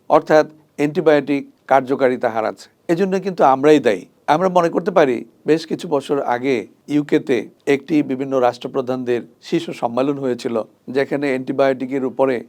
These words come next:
রাষ্ট্রপ্রধানরা গুরুত্ব আরোপ করেছিলেন এবং বলেছিলেন, বিশ্বব্যাপী এটি একটি সমস্যা এবং এই যে ড্রাগ রেজিস্ট্যান্স বা কার্যকারিতা হারাচ্ছে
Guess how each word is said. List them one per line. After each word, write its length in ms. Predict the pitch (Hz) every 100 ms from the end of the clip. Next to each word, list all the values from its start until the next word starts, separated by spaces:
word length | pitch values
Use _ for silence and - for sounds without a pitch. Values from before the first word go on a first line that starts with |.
| _
রাষ্ট্রপ্রধানরা 720 | 117 127 123 123 131 123 123 113
গুরুত্ব 360 | 120 123 131
আরোপ 180 | 123 120 -
করেছিলেন 520 | 123 117 131 120 101 _ -
এবং 260 | 131 139
বলেছিলেন, 520 | 127 135 143 151 131 - _
বিশ্বব্যাপী 600 | - 165 - 170 143 139
এটি 240 | 175 127 139
একটি 200 | 120 123
সমস্যা 520 | - 113 127 135 101 - _
এবং 420 | 123 127 131 120 - _
এই 140 | 135
যে 120 | 135 135
ড্রাগ 340 | 120 127 123
রেজিস্ট্যান্স 520 | 131 127 - 135 117
বা 140 | 120 120
কার্যকারিতা 600 | 123 120 123 131 123 123
হারাচ্ছে 480 | 131 147 147 110